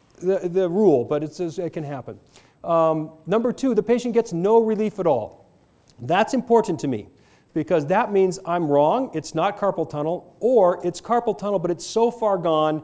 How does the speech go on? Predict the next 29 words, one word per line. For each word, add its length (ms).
that 460
they 140
can't 260
recover, 400
okay? 400
And 160
that 220
has 160
a 40
big 540
impact 400
on 160
what 340
I'm 140
gonna 160
do 200
in 80
terms 280
of 120
surgery 360
or 120
not 260
surgery. 400
Uh, 200
if 140
the 80
patient 340
gets 200
better, 420